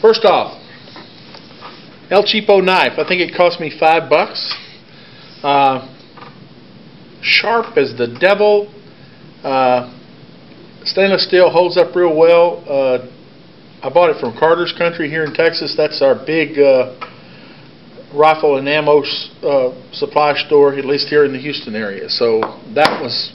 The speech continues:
bought a long time ago. It's been around a long while and still sharp and still going strong. An old cheapo spoon. Uh, bank line. Gotta have plenty of bank line. This is heavy bank line. It's wrapped with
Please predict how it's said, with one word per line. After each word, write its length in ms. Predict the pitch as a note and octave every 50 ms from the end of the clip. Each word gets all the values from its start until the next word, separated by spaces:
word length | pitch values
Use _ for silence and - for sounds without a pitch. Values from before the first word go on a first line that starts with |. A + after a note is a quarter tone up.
| A#2 A2+
bought 160 | C#3 C#3+ C#3
a 40 | B2
long 280 | B2 C3 C#3 C#3+ C#3+ C#3
time 220 | D3+ D3 D3 C#3+
ago. 180 | C#3+ C#3 D3+ D3+
It's 120 | C#3 -
been 120 | - C3+ C#3
around 240 | C3+ C#3+ D3 D3
a 60 | C3+ C3+
long 220 | C#3+ D3+ D3+ D3
while 260 | C#3 C#3+ D#3 E3 D#3+
and 100 | B2+ G#2+
still 360 | - - - D3+ D3+ D#3 D3+
sharp 380 | D3 - - D#3+ D3+ E3+ E3+ E3
and 100 | - -
still 280 | - - D3 D3 C#3+ C#3+
going 320 | C#3+ D3 D3 D3 C#3+ C3 - - - -
strong. 440 | - - - C3+ A#2+ G2+ F#2 F#2+ - - - - - - - - - -
An 80 | B2+ D3+
old 160 | F3+ F#3 F3+
cheapo 420 | - - G3 F#3+ - F#3 F3 D#3+ -
spoon. 600 | - - - G3 F3+ E3 C#3 B2 A2 G2 G2 F#2+ - - - - - - - - - - - - - - - - - - - - - -
Uh, 340 | - C#3 C#3+ D3 D3 C#3+ C#3+ D3 - - - - - - - - - - - - - - - - - -
bank 200 | F3+ G3 F#3 -
line. 460 | G3 F#3 E3+ C#3+ B2+ A#2 A2+ - -
Gotta 160 | - D3+ D3+
have 200 | D3+ D#3+ D#3 D#3+
plenty 180 | - E3+ E3+ D#3+
of 100 | D#3 D3
bank 260 | D#3+ D#3+ D#3+ D#3+ D3+
line. 360 | D3+ C3+ B2+ A#2+ A2 G#2 G#2
This 160 | G#2+ B2+ - C#3
is 160 | C#3 A#2+ -
heavy 320 | - D#3+ D#3 D#3 D#3+ D3+ D#3
bank 280 | D#3 D3+ D#3 D#3+ D#3
line. 420 | E3+ E3 D#3+ E3 D#3+ E3 E3 D#3+ - - - - - - - - - - -
It's 220 | B2+ C3+ - C3
wrapped 320 | C3+ D3 D3 C#3+ C#3+ -
with 140 | C3 B2+ A#2+